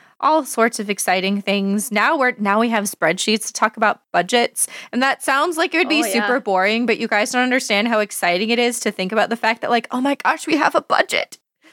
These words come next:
Speaker 2: We have a
Speaker 1: We can
Speaker 2: budget.
Speaker 1: make
Speaker 2: It's
Speaker 1: a
Speaker 2: super
Speaker 1: budget.
Speaker 2: cool. <laughs> Yeah. <laughs>
Speaker 1: We're nerds, if you didn't know.
Speaker 2: Yeah. <laughs>
Speaker 1: So,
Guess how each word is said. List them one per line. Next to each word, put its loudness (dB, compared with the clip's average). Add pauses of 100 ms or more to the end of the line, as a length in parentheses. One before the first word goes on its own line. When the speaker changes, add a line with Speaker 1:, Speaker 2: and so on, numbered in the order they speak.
(140)
Speaker 2:
We 0
have -2
a 2
Speaker 1:
We 2
can 0
Speaker 2:
budget. -4
Speaker 1:
make 2
Speaker 2:
It's 2
Speaker 1:
a -2
Speaker 2:
super 2
Speaker 1:
budget. 0
Speaker 2:
cool. -2
<laughs> -12 (240)
Yeah. 2 (880)
<laughs> -2
Speaker 1:
We're 2
nerds, 2
if -6
you 4
didn't 0
know. 2
Speaker 2:
Yeah. -2
<laughs> -10
Speaker 1:
So, 2